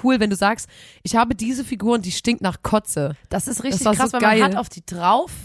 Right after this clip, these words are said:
Speaker 2: das sind Sammelfiguren gewesen, man hat auf die drauf gedrückt, auf diesen Stinker
Speaker 1: Ja.
Speaker 2: und, äh, dann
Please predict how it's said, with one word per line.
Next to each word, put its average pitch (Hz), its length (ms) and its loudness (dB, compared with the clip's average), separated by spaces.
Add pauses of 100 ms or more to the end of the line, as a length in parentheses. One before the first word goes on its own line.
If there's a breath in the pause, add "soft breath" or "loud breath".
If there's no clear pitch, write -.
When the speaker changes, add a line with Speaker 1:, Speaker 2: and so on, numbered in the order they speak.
Speaker 2:
das 208 120 -8
sind 247 160 -8
Sammelfiguren 202 680 -2
gewesen, 175 320 -6 (280 loud breath)
man 180 180 -4
hat 240 160 0
auf 247 100 -4
die 190 140 -10
drauf - 420 0
gedrückt, - 460 -6
auf 165 80 -10
diesen 185 240 -8
Stinker - 360 -4
Speaker 1:
Ja. 196 340 4 (560 soft breath)
Speaker 2:
und, 214 480 0
äh, 196 380 4
dann 208 280 0